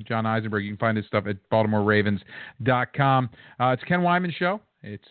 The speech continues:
uh, Baltimore Sports and Life here on Blog Talk Radio, and we'll come back. Uh, final thoughts,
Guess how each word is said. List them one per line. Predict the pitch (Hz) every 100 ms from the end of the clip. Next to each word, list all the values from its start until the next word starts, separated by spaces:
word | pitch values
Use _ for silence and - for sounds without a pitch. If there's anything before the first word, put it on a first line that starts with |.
| -
uh, | 110
Baltimore | 110 120 120 120
Sports | - 127 -
and | 120
Life | 123 131
here | 135 123
on | 107
Blog | 113 117 110
Talk | 123 117 110 -
Radio, | 113 107 120 139 139 113 127
and | 123 113
we'll | 113
come | - 110
back. | 107 104 107
Uh, | 107 110 -
final | 190 160
thoughts, | 156 147 143